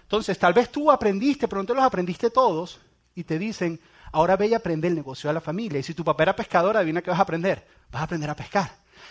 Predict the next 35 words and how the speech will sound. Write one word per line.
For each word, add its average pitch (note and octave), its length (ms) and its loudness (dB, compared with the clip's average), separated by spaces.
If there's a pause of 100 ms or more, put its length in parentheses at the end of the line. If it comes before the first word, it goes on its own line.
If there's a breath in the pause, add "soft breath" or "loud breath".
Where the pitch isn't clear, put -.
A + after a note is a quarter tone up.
(100)
Si - 120 -18
tu G#3 100 -8
papá A3 180 4
era C4 100 6
carpintero, C4 500 4
¿qué B3 80 -6
vas A#3 60 0
a - 20 -2
aprender? A3+ 240 0
Vas E3 80 0
a F3+ 40 -4
aprender F#3 240 -2
a F#3+ 40 2
trabajar F3+ 300 -2
la F3+ 100 4
madera. G#3+ 260 2
Si G3 120 -8
tu F3+ 100 -8
papá D#3 180 0
era D3+ 100 0
artesano, G3 420 -4
vas D#3 140 -6
a D3 80 -8
ir D3+ 80 -8
a E3 40 -4
aprender C3+ 260 -10
artesanía. A#2 600 -14 (840 loud breath)
Pero G3+ 200 6
aquellos F3+ 760 4 (100)
que F3+ 100 -6
se D#3+ 120 -8
lo D#3+ 60 -2
aprenden E3+ 340 -4
de A#3+ 80 -4
memoria, D#3 520 -2